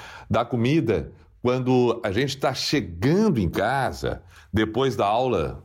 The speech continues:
de manhã, estudou de manhã, tá chegando em casa perto do meio-dia, tá chegando, entrou dentro de casa, entrou no,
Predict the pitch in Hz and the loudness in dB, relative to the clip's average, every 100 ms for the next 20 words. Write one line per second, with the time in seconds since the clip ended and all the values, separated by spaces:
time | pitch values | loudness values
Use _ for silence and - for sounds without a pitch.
0 | - 76 76 82 110 82 - - - 107 | -10 -4 0 0 0 -2 -6 -6 0 2
1 | 165 135 131 156 190 165 147 151 160 156 | 2 2 2 2 2 0 0 0 0 0
2 | 156 160 160 160 196 196 127 117 - 98 | -2 0 -2 0 0 0 2 2 0 -2
3 | 131 92 107 170 120 135 135 180 180 139 | -2 -2 0 2 2 0 2 2 4 2
4 | 107 101 92 107 101 92 78 87 113 123 | 0 0 -2 0 2 2 0 -2 0 0
5 | 120 | 0